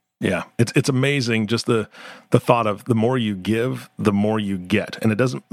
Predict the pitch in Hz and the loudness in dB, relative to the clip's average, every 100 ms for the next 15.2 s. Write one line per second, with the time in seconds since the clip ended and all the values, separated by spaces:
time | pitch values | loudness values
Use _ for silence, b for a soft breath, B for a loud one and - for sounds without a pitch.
0 | - - 117 120 117 120 104 107 117 107 | -6 -2 0 0 0 0 0 0 -2 -2
1 | 104 107 107 87 87 107 - B B - | -2 0 -2 -2 -2 -4 -4 B B 0
2 | 107 - - - 110 113 139 135 117 113 | 0 0 -4 0 0 2 0 0 0 0
3 | 107 113 104 90 - - 143 147 139 90 | 0 0 -2 -2 -2 0 0 0 -2 -8
4 | 85 - 143 139 135 - 117 120 113 - | -4 0 0 0 -2 -2 0 0 -2 -2
5 | - 139 135 135 117 107 101 - B B | 0 0 0 -2 0 -2 -2 -6 B B
6 | - 120 160 160 139 104 117 123 - - | 2 4 2 0 0 -2 -4 -6 -12 -16
7 | _ b b _ - 110 92 90 - 117 | _ b b _ 0 2 2 -6 0 2
8 | 107 117 123 117 113 107 - 104 107 - | 2 2 0 0 -2 -2 0 0 0 -2
9 | 95 92 117 123 113 110 107 - - 92 | -4 0 0 2 0 -2 -4 -6 -4 -2
10 | 90 87 90 98 92 - - 160 151 139 | -2 -2 0 -2 -2 -6 0 2 2 0
11 | - - - 98 - - 113 107 - - | -2 -4 -2 -2 -4 0 0 0 -6 -6
12 | 104 - 113 98 - 107 95 82 - 110 | -6 -2 -2 0 0 0 -2 -4 -8 0
13 | 120 143 - - - 135 135 - 120 117 | 0 0 -4 -8 0 2 2 0 0 0
14 | 101 - 139 123 - 127 107 131 180 - | -2 0 0 0 0 0 0 0 -2 -6
15 | - - | -12 -14